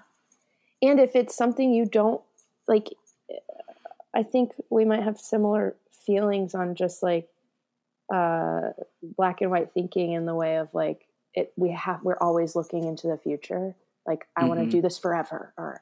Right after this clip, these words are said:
Speaker 1: "I have to stop and find something else immediately." When it can, in reality, become a day-to-day decision. Like,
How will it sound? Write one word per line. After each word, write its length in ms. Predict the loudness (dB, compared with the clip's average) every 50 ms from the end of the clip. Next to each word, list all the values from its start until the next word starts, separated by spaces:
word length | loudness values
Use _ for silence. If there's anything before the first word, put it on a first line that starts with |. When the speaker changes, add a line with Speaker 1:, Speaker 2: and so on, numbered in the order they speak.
| -12
Speaker 1:
"I 40 | -8
have 160 | -6 -6 -4
to 80 | -4 -6
stop 380 | -6 -6 -2 -2 -2 -2 -2 -8
and 140 | -12 -6
find 220 | -6 -4 -4 -4 -4
something 260 | -6 -6 -6 -4 -6
else 180 | -6 -8 -8 -6
immediately." 600 | -6 -4 -2 -2 -2 -2 -2 -4 -4 -4 -4 -6 _ _ _ _ _ _ 2
When 140 | 4 4 4
it 120 | 4 2
can, 160 | 0 0 0 2
in 180 | 2 2 2 4
reality, 680 | 4 4 2 2 0 0 0 2 2 4 2 2 0 -4 _ _ _ _
become 320 | -4 -4 -4 -2 -2 0 0
a 60 | 0
day-to-day 560 | 0 0 2 2 2 2 2 0 2 2 0 2
decision. 600 | 0 -2 -4 -2 -4 -4 -4 -4 -8 -8 -16 -20 _ _ _ -12
Like, 260 | -10 -10 -10 -12 _